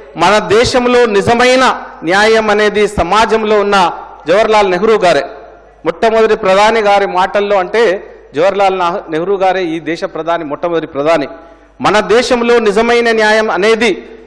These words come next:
సమాజంలో ఉన్న అన్ని వర్గాలకు సమాన హక్కులు ఇవ్వడమే నిజమంగా, నిజమైన justice.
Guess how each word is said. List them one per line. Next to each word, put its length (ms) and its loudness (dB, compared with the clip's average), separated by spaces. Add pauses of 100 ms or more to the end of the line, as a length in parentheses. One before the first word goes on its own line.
(160)
సమాజంలో 640 2 (100)
ఉన్న 140 0
అన్ని 280 2
వర్గాలకు 600 2
సమాన 380 0
హక్కులు 380 0
ఇవ్వడమే 600 2 (360)
నిజమంగా, 580 0
నిజమైన 400 0
justice. 420 -2